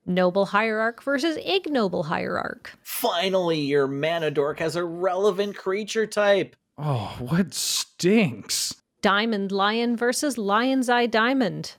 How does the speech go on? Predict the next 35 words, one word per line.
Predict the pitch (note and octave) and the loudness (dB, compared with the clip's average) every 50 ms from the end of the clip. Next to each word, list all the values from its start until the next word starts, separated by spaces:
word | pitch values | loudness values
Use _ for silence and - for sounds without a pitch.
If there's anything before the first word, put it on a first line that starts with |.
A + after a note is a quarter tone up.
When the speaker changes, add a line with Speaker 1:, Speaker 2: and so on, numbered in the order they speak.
| _ _ _ | _ _ _
Speaker 2:
We're | B2+ C3 | 0 2
just | B2+ C#3 D3 - - | 2 2 0 0 0
gonna | E3 D3+ D3+ C#3 | 0 2 2 2
beat | A#2+ A2+ - C3+ D3+ D#3+ D#3+ - | 2 0 -6 -6 -6 -6 -6 -2
down | E3 D3+ D3+ D#3 D#3+ | -2 0 0 0 -2
for | - - D#3 D3 | -4 -4 -6 -4
two | - - D#3+ E3 F#3 F3 | -4 -2 0 2 2 2
until | C#3+ A#2 - C#3 A#2+ | 2 0 0 -2 0
we | G#2+ A2 G#2+ | 0 0 -2
need | G#2+ G#2+ G2+ | -4 -6 -6
to | G2+ F#2 | -6 -6
activate | F2+ G2 A2+ - - C3+ A#2+ G2+ | -6 -6 -6 -6 -4 -2 -2 -2
a | G2 E2+ - _ | -2 -6 -8 _
powerful | - - G#2+ A2 C3 C#3 C#3 C#3 - D3 C#3 C3+ | -6 -4 -2 0 0 0 0 0 2 2 2 2
ability, | A#2+ C3+ C#3 D3 E3+ F3+ G3+ A3 A3 - _ _ _ _ | 2 2 0 2 2 2 0 -2 -4 -10 _ _ _ _
or | F3 D3+ D#3+ | -4 -2 -2
maybe | E3+ F#3 G#3 A3 G#3 A3 | 0 0 0 0 0 -2
flash | G3 - - F#3 F#3+ G3+ A3 - - | -4 -4 -2 0 0 0 -2 -4 -4
back | - F#3+ G#3+ A#3 - | -2 -2 -2 -2 -6
a | - | -8
powerful | - C#3 A#2+ B2+ D3 C#3+ - D#3 | -8 -4 -2 -2 -2 -2 -4 -6
spell | C#3+ - - E3 E3 D#3+ | -8 -4 -4 -2 -2 -2
from | D#3+ - F3+ | -4 -8 -12
the | E3 | -12
graveyard. | D#3 - E3 E3 F3+ F#3 E3 C3 A#2 G#2+ G2 F#2 - _ _ _ A2+ A#2 | -8 -6 -4 -4 -4 -2 0 0 0 0 -2 -6 -10 _ _ _ -16 -4
Speaker 3:
Diamond | - E3+ G3+ A#3 C4 C#4 C#4+ D4 D4 C#4+ B3 | -2 0 2 4 4 4 4 4 4 2 2
Lion? | F#3 E3+ D#3+ E3+ G3 A3+ C4 D4+ E4 E4+ F4 F4 - _ _ D#3+ - - | 2 2 2 2 2 2 0 0 -2 -4 -8 -10 -14 _ _ -12 -2 0
What | A#3 A#3 C#4 - - - - | 2 2 2 2 -2 -4 0
the | D4+ D4 C#4+ B3+ - - _ | 0 0 0 0 -6 -14 _
fuck? | - A#3+ - - - - - - - - - - _ _ _ _ _ | -4 -4 -4 -4 -6 -6 -6 -8 -8 -10 -12 -16 _ _ _ _ _
Speaker 1:
Bottle | F#3 E3 D#3+ D#3 G#3 G#3 G3+ | 0 0 2 0 -2 -4 0
Golems | F#3 G#3 G#3+ A3 A#3+ B3 B3+ C4 B3+ - | 2 2 2 4 2 2 0 -2 -4 -2
versus | - D4 D#4 D4 - F4 D#4+ - | 0 0 2 2 2 -2 -4 -2
Bottle | - - C4+ D4+ E4+ - D#4 A#3+ | 0 2 2 2 2 0 -2 -2
Gnomes. | G3+ F3+ E3 E3 E3 E3 F3 F#3+ F#3 - - | 0 0 -2 -4 -4 -4 -6 -6 -6 -8 -10